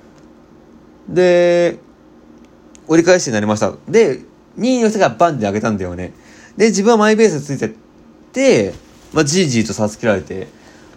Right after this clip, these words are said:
でも、その時もそうだね。並走の時はね、お互いやっぱ余裕がないからさ、水たまり、雨だったんだよね。若干。まあ、零点五ミリぐらいの。で、水たまりあるじゃないですか。あれはね、あれはね、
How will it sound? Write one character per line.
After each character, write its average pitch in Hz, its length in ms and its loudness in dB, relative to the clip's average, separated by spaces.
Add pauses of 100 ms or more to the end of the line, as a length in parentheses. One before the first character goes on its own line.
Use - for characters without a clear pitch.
で 160 60 -4
も、 139 100 0
そ 202 140 -4
の 262 140 -2
時 202 140 -2
も 110 120 -2
そ 120 120 -4
う 104 40 -2
だ 98 80 -2
ね。 95 260 -10
並 180 80 4
走 190 160 2
の 208 120 2
時 175 200 2
は 101 100 2
ね、 95 380 -4 (120)
お 127 100 -4
互 190 200 2
い 208 40 2
や 208 80 2
っ 208 40 -12
ぱ 107 100 0
余 101 180 0
裕 127 80 0
が 147 80 4
な 143 100 2
い 104 80 -2
か 95 80 -4
ら 87 100 -8
さ、 90 300 -8 (1040)
水 160 180 2
た 208 80 4
ま 208 100 2
り、 202 220 -2
雨 262 180 0
だ 160 80 2
っ - 40 -4
た 104 100 -4
ん 95 80 -6
だ 90 80 -10
よ 87 80 -8
ね。 104 220 -4 (800)
若 113 140 -2
干。 104 360 0 (400)
ま 151 120 2
あ、 143 60 4
零 170 160 4
点 110 160 -2
五 101 100 -2
ミ 104 120 0
リ 107 140 2
ぐ 107 120 0
ら 95 140 -2
い 90 100 -8
の。 87 340 -10 (420)
で、 147 200 -4
水 165 180 -4
た 233 80 4
ま 226 80 0
り 220 80 0
あ 220 80 2
る 151 60 -2
じ 117 60 -4
ゃ 104 40 -2
な 98 80 -2
い 92 40 -4
で 90 100 -6
す - 120 -16
か。 95 240 0 (640)
あ 160 120 2
れ 190 60 6
は 180 140 2
ね、 190 80 -8
あ - 20 -8
れ 175 80 -6
は 151 100 -10
ね、 147 60 -20